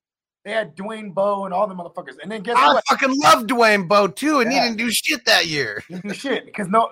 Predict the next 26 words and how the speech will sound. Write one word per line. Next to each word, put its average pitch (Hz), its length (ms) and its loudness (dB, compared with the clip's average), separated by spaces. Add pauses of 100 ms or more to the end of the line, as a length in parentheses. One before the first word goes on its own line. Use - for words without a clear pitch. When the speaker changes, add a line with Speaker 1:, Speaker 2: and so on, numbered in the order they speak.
Speaker 1:
and, 202 120 -10
and 214 140 -8
then 233 140 -6
check 247 160 -6
this 240 120 -6
out. 226 200 2
Twenty 220 240 -10
fifteen, 196 680 -14 (400)
they 190 120 0
bring 233 360 -2
over 208 300 0
in 180 140 -12
free 220 300 -12
agency, 185 640 -12 (260)
they 190 180 -2
re-, 220 380 -4
they 190 160 0
reunite 208 640 0
Jeremy 214 400 -4
Maclin 180 600 -2 (320)
with, 196 260 -8 (100)
uh, 185 200 -4
Andy 190 360 -10
Reid. 190 400 -14 (300)
And 208 300 2
Speaker 2:
Yeah. 120 120 -4